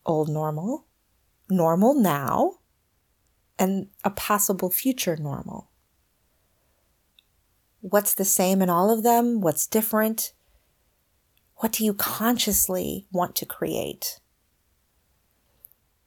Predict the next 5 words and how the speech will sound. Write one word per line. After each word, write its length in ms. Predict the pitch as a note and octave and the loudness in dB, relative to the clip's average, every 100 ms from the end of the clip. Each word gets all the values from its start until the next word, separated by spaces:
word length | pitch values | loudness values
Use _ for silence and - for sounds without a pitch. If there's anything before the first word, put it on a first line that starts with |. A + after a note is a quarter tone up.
| _ _ _ - _ - | _ _ _ -20 _ -2
And 120 | B3+ | 0
I 100 | C4+ | 2
think 360 | B3+ E4 E4+ F4 - _ _ _ _ - | 0 0 -2 -4 -14 _ _ _ _ -2
that 360 | B3 B3 B3+ - _ _ - | 0 2 -2 -4 _ _ -2
is 800 | A#3 G#3+ G#3+ G3+ G3 - - | 0 2 0 -2 -2 -2 -4